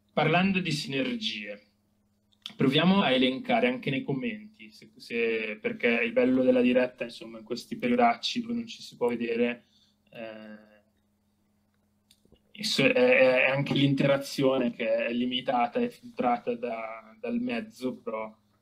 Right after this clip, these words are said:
eh, quindi anche nei commenti. Proviamo a elencare un po' quali sono le, le entità che ci sono in gioco in un orto, no? Che uno magari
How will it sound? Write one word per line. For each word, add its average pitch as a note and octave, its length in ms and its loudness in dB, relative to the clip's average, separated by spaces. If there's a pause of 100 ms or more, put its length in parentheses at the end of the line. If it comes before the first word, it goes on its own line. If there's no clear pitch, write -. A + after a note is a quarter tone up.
(100)
eh, A2 460 -14
quindi C#3 340 4
anche C3+ 220 4
nei C#3 140 2
commenti. B2+ 800 2 (240)
Proviamo G3 320 4
a A#3 80 6
elencare C3+ 560 2
un C3 240 -4
po' D#3+ 460 -2 (380)
quali D3 300 4
sono E3+ 540 0
le, B2 460 -2
le C3 180 -4
entità C3+ 760 -4
che C3 120 -14
ci A#2 160 -12
sono C3 260 -12
in B2 220 -16
gioco A#2+ 440 -6
in A#2 140 -10
un A2+ 120 -18
orto, - 480 -20
no? A2+ 240 -20
Che - 80 -2
uno C3+ 360 2 (360)
magari C3+ 580 4